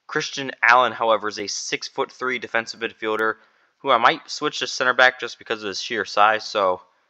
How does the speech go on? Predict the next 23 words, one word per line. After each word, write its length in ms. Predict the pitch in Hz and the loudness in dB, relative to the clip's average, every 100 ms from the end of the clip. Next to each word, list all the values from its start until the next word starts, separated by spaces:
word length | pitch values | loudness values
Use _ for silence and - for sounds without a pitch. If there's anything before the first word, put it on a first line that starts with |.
| _ _ _ - | _ _ _ -6
be 60 | |
interesting 280 | 147 - 147 | -4 -4 -6
to 80 | 139 | -6
see 140 | - | -6
what 120 | 127 - | -4 -4
ends 200 | 113 110 | -2 0
up 180 | 107 | 0
becoming 380 | 113 - 110 101 | -4 -8 -8 -6
of 100 | 87 | -8
him. 340 | - 143 143 143 _ _ _ | -6 -6 -6 -8 _ _ _
Matt 240 | 143 - - | 2 4 4
Clark 260 | 131 127 | 4 4
is 80 | 123 | -2
just 200 | 120 - | -6 -4
an 60 | 113 | -6
extra 300 | 107 - 95 _ | -6 -6 -8 _
backup 320 | 110 - - | 0 0 -4
goalkeeper 420 | 135 131 135 127 | -4 -4 -6 -6
who 220 | 131 127 117 | -6 -8 -2
has 420 | 127 120 - - _ _ _ _ _ _ - | 2 2 0 -14 _ _ _ _ _ _ 0
long 260 | 131 139 | 2 2
throw-in 480 | 127 - 127 131 131 | 0 -2 0 0 -4
trait. 320 | - 139 143 | -2 -2 -2